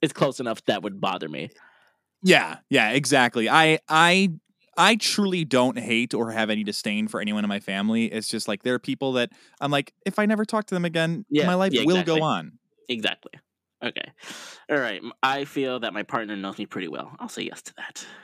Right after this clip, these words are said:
Speaker 2: I will also say yes to that.
Speaker 1: All right. Like, I haven't al-, I've also never seen any of these questions, so this is a fun new experience.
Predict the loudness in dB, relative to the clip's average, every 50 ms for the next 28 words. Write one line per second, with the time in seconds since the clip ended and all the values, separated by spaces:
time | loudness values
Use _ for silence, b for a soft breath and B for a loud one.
0 | B B B _ _ _ _ _ _ _ _ _ 2 2 4 6 6 6 4 4
1 | 0 -2 -2 -2 -4 -4 -6 -8 -8 -10 -10 -10 -12 -14 -16 _ _ _ _ _
2 | _ _ _ _ B B B B B B B B -8 -6 -6 -6 -6 -10 -12 -14
3 | -18 _ _ _ -6 -4 -2 -2 -2 -2 -2 -4 -4 -6 -6 -4 -4 -4 -4 -4
4 | -4 -4 -4 -4 -4 -6 -6 -6 -6 -6 -8 -8 -8 -8 -8 -8 -10 -10 -10 -8
5 | -8 -8 -8 -8 -12 -12 -12 -12 -12 -10 -10 -10 -10 -10 -8 -6 -6 -6 -6 -6
6 | -8 -10 -10 -8 -6 -6 -6 -6 -8 -12 -18